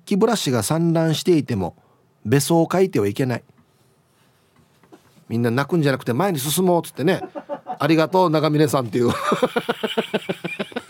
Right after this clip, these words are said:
「うらんなとんど。だからこっち募集が多いんか」っつって。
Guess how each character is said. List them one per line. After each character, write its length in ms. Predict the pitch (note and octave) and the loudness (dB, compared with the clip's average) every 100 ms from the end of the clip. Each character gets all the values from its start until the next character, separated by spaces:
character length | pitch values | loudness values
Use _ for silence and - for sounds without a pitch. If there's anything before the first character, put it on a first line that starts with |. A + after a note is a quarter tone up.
| - - - - - - - - - - | -16 -16 -16 -16 -20 -20 -20 -20 -20 -2
「う 160 | E3 G#3 | 2 4
ら 120 | - | 4
ん 80 | D#4 | 2
な 120 | B3+ | 2
と 200 | - C#4+ | 4 4
ん 40 | B3+ | 4
ど。 300 | C4+ A3 - - - - _ _ - - _ _ A#2 | 2 0 -8 -18 -20 -20 _ _ -20 -20 _ _ -4
だ 180 | E3+ | -2
か 140 | - C#4+ | 0 0
ら 100 | C#4 | 0
こ 100 | A3 | -4
っ 80 | - | 0
ち 120 | E3 | 2
募 160 | F#3+ | 4
集 180 | F3+ F3 | 4 4
が 140 | F3 - | 4 4
多 160 | D3+ | 4
い 60 | D#3+ | 4
ん 60 | |
か」 220 | D3 - - | 0 -6 -6
っ 40 | |
つ 40 | |
っ 20 | |
て。 60 | - | -6